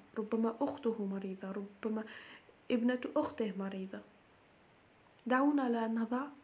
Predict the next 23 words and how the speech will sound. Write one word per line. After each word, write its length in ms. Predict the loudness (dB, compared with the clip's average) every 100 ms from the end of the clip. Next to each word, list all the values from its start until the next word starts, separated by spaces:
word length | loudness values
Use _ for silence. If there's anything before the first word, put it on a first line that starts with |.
| -20 _ _ -18 -4
أو 80 | 0
لا 160 | 2 2
نرى 260 | 2 2
الأمور 600 | 0 0 0 4 4 2
من 160 | 0 -2
جهتنا 540 | -2 -4 -4 -6 -6
نحن، 280 | -8 -10 -12 -16 -20 _ -20 -20 -20 -20 _ -20 -20 -20 -8 4
وأن 680 | 6 6 4 0 -4 2 4
لا 260 | 6 2
نضع 400 | 0 0 -2 -2
مقاييس 600 | -4 -4 -2 -2 -2 -2
الأمور 480 | -4 -4 -4 -2 0
بما 320 | 0 0 -2
يناسبنا. 720 | -4 -8 -10 -12 -14 -14 -16 -18 -20 -20 _ -20 -20 -20 -20 -20 _ _ _ _ _ -20 _ _ _ _ -20 _ _ _ _ _ _ -20 -18 -18 -4 0
لا 100 | 2
تكونوا 560 | 2 2 4 6 6
جزء 320 | 4 2 2
من 200 | -2 0
الناس 420 | 0 -2 -2 -4 -2
التي 340 | -2 -2 -4
تأخذ 500 | -4 -4 -4 0 0
ذنوب 420 | 2 2 2 2
الناس، 500 | 0 -2 -6 -12 -18